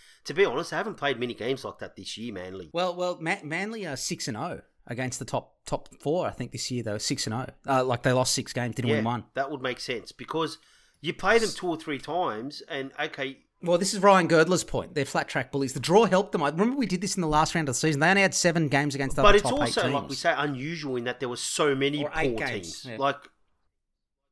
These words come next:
Speaker 2: Yeah,
Speaker 1: there were
Speaker 2: correct,
Speaker 1: six
Speaker 2: correct.
Speaker 1: decent ones and everyone else was basically almost wooden spoon contention. Like, really bad, right? So
Speaker 2: Yeah, correct, correct.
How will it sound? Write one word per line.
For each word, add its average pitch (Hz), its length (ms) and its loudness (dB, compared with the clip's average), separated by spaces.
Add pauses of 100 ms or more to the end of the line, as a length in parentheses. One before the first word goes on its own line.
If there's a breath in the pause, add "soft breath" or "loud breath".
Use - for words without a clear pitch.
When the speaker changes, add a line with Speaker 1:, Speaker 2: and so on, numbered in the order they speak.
(140)
Speaker 2:
Yeah, 196 100 2
Speaker 1:
there - 60 6
were - 60 2
Speaker 2:
correct, 180 180 0
Speaker 1:
six - 180 -2
Speaker 2:
correct. 143 160 -8
Speaker 1:
decent 165 280 -2
ones 135 280 -4
and 135 260 0
everyone 165 360 0
else 147 260 0
was 127 220 -4
basically 127 520 -6
almost 120 400 -6 (120)
wooden 117 300 -12
spoon 131 500 -10 (100)
contention. 98 500 -14
Like, 127 240 -6
really 180 320 -6
bad, 117 520 -2
right? 110 380 -4
So 135 320 -2 (260 soft breath)
Speaker 2:
Yeah, 131 200 0
correct, - 480 -6
correct. - 400 -8